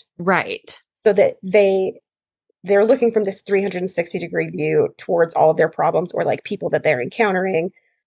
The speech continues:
Speaker 2: And at one end, it is like, "I am deeply suspicious of human nature," but it also is like, "I have high expectations. Like, I believe that if I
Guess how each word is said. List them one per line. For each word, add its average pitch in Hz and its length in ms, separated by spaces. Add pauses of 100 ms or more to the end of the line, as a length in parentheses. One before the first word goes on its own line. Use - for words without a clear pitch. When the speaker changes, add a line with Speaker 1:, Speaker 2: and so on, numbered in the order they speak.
(120)
Speaker 2:
And 214 120
at - 100
one 214 260
end, 190 160
it 175 120
is 175 200
like, 156 240
"I 180 80
am 185 100
deeply 175 300
suspicious - 480
of 156 80
human 165 260
nature," 170 320
but 170 160
it 180 80
also 165 300
is 170 120
like, 160 160
"I 190 80
have 185 120
high 185 160
expectations. - 760
Like, 143 220
I 175 80
believe 196 400
that 196 140
if 190 120
I 160 200